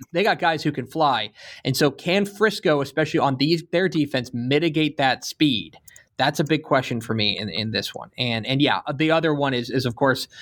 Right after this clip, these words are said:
Sock against the wing T, because I think that's a really, gonna be really interesting to see them. They gotta, you know, you, you say it's, it's,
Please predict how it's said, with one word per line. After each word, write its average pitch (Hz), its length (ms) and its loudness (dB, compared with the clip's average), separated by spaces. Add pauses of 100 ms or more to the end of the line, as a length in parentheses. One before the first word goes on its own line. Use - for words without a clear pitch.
Sock 147 320 0
against 131 240 -6
the 127 80 0
wing 113 220 2
T, - 280 -6 (120)
because 120 180 -2
I 127 80 2
think 123 180 -2
that's 120 160 0
a 107 80 0
really, 131 720 0 (400)
gonna 123 120 0
be 117 80 0
really 165 460 0
interesting 156 280 -2
to 135 80 0
see 139 220 2
them. 123 220 0 (220)
They 110 60 -16
gotta, 143 220 4 (180)
you 165 100 2
know, 104 120 2
you, 131 240 2
you 147 140 0
say 143 260 4
it's, - 160 -10
it's, - 180 -8